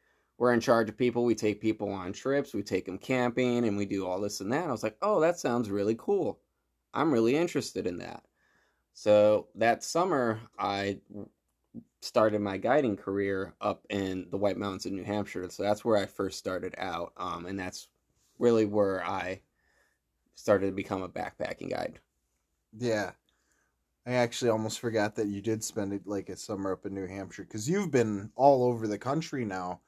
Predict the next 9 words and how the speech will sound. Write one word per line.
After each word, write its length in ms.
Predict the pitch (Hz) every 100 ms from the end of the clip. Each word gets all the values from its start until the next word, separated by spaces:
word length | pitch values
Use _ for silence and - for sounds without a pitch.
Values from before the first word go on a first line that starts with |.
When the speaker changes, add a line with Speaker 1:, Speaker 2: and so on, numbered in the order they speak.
| _ _ _ _
Speaker 2:
You 140 | - 139
were 120 | 127
in 120 | 117
New 120 | 113 120
Hampshire, 520 | 143 139 131 - 139
which 220 | 131 113
is 220 | 120 104
northeast, 760 | 110 117 117 117 104 104 107 -
Speaker 1:
Mm-hmm. 360 | 127 127 113